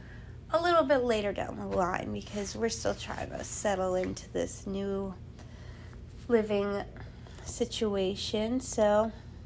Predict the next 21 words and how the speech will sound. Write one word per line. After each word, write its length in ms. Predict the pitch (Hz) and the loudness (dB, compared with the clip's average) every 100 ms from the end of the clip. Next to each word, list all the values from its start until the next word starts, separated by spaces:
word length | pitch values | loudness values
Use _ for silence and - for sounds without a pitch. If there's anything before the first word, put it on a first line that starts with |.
| - - - - - - - | -16 -16 -16 -16 -16 -16 -2
enjoy. 720 | 240 240 - 240 240 254 320 427 - - - - - | 2 2 8 12 12 12 6 2 -8 -14 -14 -14 0
Happy 320 | 254 254 - | 2 2 -2
birthday 420 | 269 247 269 277 | 2 4 4 4
once 340 | 269 262 262 - | 4 4 2 0
again, 380 | 247 240 214 214 | 2 4 4 2
my 100 | 214 | -4
sweet 380 | - 220 208 | -2 -2 -2
girl. 420 | - 202 208 226 226 - - - - - - - - - - - - - - | 0 4 6 4 2 -8 -14 -16 -16 -14 -14 -6 -4 -4 -10 -16 -16 -4 0
Aunt 220 | 220 220 | 0 0
Chrissy 460 | - 247 - 247 | 2 2 4 0
loves 360 | 233 220 226 214 | 2 2 2 -2
you 80 | - | -8
so 220 | - 208 | -6 -6
very, 640 | 208 202 262 262 262 262 | 2 10 10 12 8 6
very, 760 | - 220 208 226 220 220 214 214 | 2 -4 2 6 6 4 0 -2
very 540 | 202 190 226 220 226 | -6 6 8 10 8
much. 640 | 233 190 170 214 - - - - - - - - - - | 6 4 2 0 -4 -6 -6 -12 -14 -14 -14 -14 -14 2
And 240 | 254 254 233 | 6 6 6
just 500 | - 262 254 - - | 10 10 10 6 4
remember 760 | 247 233 226 220 220 214 220 | 6 8 6 4 4 6 6
that 340 | 214 190 170 | 6 6 6